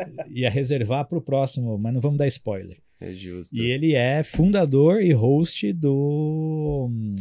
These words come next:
Speaker 1: podcast Protagonismos. Pro-, aliás,
Speaker 2: Protagonismo.
Speaker 1: Protagonistas F C.
Speaker 2: Protagonismo Esporte Clube.
Speaker 1: Protagonismo Esporte Clube. Você
Speaker 2: É,
Speaker 1: tá
Speaker 2: e
Speaker 1: horrível, hein, hoje, Delton, com o nome,
Speaker 2: <laughs>
Speaker 1: cara.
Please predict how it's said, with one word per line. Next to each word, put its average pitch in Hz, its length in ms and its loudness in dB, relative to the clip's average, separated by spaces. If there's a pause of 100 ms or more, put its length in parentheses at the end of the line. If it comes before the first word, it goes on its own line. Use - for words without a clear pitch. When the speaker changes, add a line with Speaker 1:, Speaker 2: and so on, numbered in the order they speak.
Speaker 1:
podcast 120 640 -6 (560)
Protagonismos. 135 760 -2 (180)
Pro-, - 140 -6
aliás, 107 200 -2
Speaker 2:
Protagonismo. 143 760 2
Speaker 1:
Protagonistas - 360 -4
F 127 180 -4
C. 104 320 -4
Speaker 2:
Protagonismo 104 720 -4
Esporte - 380 -6
Clube. 82 220 -8
Speaker 1:
Protagonismo 113 720 -2
Esporte 117 440 -8
Clube. 98 220 -8
Você - 80 -4
Speaker 2:
É, - 20 -8
Speaker 1:
tá - 120 -6
Speaker 2:
e - 80 -2
Speaker 1:
horrível, 147 320 -2
hein, 170 160 -2
hoje, 147 280 -2
Delton, 110 360 -4
com 120 100 -6
o 110 40 -2
nome, 110 280 -2
Speaker 2:
<laughs> - 20 -12
Speaker 1:
cara. 92 260 -8